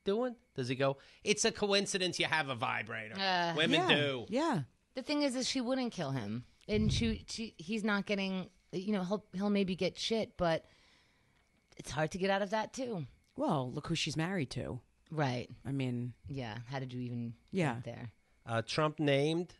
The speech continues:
Speaker 1: the month, uh, National, uh, Sexual Assault Awareness Month.
Speaker 3: Mm-hmm.
Speaker 1: And so was asked about Bill O'Reilly, and he said, Trump said, "Ah, Bill O'Reilly, quote, is a good person."
Speaker 2: Yeah, they're on the same page.
Speaker 1: I think
Speaker 2: This,
Speaker 1: he's
Speaker 2: he's the next president.
Speaker 1: I think he's a
Speaker 3: Right.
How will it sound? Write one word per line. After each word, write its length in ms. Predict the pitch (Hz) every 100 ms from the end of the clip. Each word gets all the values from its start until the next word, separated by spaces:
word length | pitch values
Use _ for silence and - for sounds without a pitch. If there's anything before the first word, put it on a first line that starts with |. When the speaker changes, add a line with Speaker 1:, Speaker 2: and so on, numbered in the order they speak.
| _ _ _ _ _
Speaker 1:
the 200 | 123 123
month, 460 | 127 135 143 - - - _ _ -
uh, 380 | 113 107 104 101
National, 880 | 95 117 120 127 - 131 120 113 113
uh, 100 | 101
Sexual 500 | - 135 - 131 110
Assault 340 | 107 127 120
Awareness 480 | 110 113 135 151 -
Month. 320 | 165 196 - -
Speaker 3:
Mm-hmm. 280 | 139 139 156 165
Speaker 1:
And 160 | 101 92
so 140 | 113
was 140 | 101
asked 340 | 113 120 139 -
about 340 | 120 113 110
Bill 180 | 127 120
O'Reilly, 540 | 110 107 131 202 269 180
and 200 | 117 98
he 100 | 120
said, 240 | - 98
Trump 240 | - 127 120
said, 260 | 131 139 -
"Ah, 140 | 254
Bill 200 | 190 196
O'Reilly, 340 | 202 170 156 160
quote, 280 | - 139
is 120 | 127 120
a 40 |
good 200 | 117 95
person." 380 | - - - 117 _ _ _ _ _
Speaker 2:
Yeah, 140 | 294 -
they're 140 | 196 202
on 100 | 226
the 60 |
same 380 | 214 233 233 233
page. 320 | 247 254 143 -
Speaker 1:
I 100 | 131
think 180 | 175 180
Speaker 2:
This, 160 | 247
Speaker 1:
he's 100 | 240
Speaker 2:
he's 180 | 226 311
the 100 | -
next 220 | 285 277 -
president. 440 | 294 233 139 - _ -
Speaker 1:
I 80 | 127
think 220 | - 190
he's 120 | 180
a 40 | 196
Speaker 3:
Right. 220 | 466